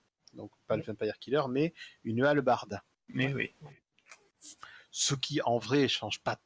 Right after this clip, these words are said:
Speaker 1: tant que ça le gameplay, mais suffisamment pour donner l'impression d'avoir deux personnages différents.
Speaker 3: Oui. Et ça donnait, euh, légèrement des petites variantes de, d'accessibilité pour des, pour des niveaux, hein, quand même, hein, suivant
Speaker 1: Mhm.
Speaker 3: les personnages, hein. Il y avait pas tout,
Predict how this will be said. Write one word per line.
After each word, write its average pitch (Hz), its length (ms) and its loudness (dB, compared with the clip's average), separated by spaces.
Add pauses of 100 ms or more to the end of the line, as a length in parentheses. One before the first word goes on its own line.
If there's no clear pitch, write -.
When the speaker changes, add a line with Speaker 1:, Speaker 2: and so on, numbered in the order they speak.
(140)
Speaker 1:
tant 269 200 4
que - 140 -6
ça 175 240 0
le 147 100 -2
gameplay, 139 560 0
mais 220 140 2
suffisamment 269 680 -2
pour 190 220 -4
donner 165 240 -2
l'impression 175 460 -2
d'avoir 160 440 -2
deux 143 180 -2
personnages 143 520 -4
différents. 135 460 -8 (260)
Speaker 3:
Oui. 139 200 0 (200)
Et 135 60 4
ça 139 180 4
donnait, 160 320 4
euh, 113 140 4 (160)
légèrement 147 580 4
des 170 120 2
petites - 340 -6
variantes 139 640 4
de, 131 440 4 (380)
d'accessibilité 139 800 2
pour - 220 -2
des, 123 360 2 (120)
pour 127 140 -2
des 123 100 2
niveaux, 175 340 2
hein, 165 80 0
quand 123 140 -4
même, 120 180 -4
hein, 123 120 -6 (220)
suivant 107 260 -2
Speaker 1:
Mhm. 120 40 -2
Speaker 3:
les 120 60 -6
personnages, - 500 -8
hein. 139 60 -12 (320)
Il 113 60 -8
y 113 40 -4
avait 117 400 -8 (480)
pas 160 100 2
tout, - 140 -10